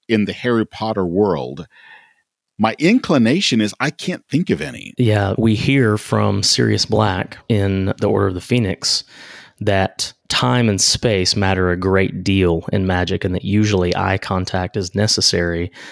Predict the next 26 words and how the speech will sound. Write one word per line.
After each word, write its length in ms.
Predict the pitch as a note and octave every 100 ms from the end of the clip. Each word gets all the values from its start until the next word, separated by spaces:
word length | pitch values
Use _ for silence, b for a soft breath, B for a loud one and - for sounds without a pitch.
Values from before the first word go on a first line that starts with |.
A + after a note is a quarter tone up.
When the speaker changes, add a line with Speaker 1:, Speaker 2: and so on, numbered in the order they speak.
| B B -
Speaker 2:
This 160 | A2+
is 100 | G#2
in 60 | F#2+
the 60 | F2+
context 520 | G#2 G2 F#2 F2+ -
of 180 | F2+ F#2
going 260 | G2 F#2+
on 300 | F2+ F2+ F2+
to 320 | - F#2+ F2+ F2
explain 380 | - - F#2 F2+
to 80 |
Harry, 340 | - F#2 F2 E2+
but 400 | E2+ F2+ - _ b b b b
the 180 | F#2 F2+
relationship 580 | F#2+ G#2+ - G2 -
between 320 | - - F#2+ F#2
you 300 | G2+ F#2+ F2+
and 220 | E2+ -
Voldemort 560 | G2+ A2 G2 F2 F2 -
breaks 320 | G#2 G2+ - -
the 80 |
rules 680 | F2+ G#2 C3+ F#2 F2+ A2 -
because 280 | - - F#2+
of 40 | E2+
the 60 |
curse. 640 | - D3+ A#2+ F#2+ - -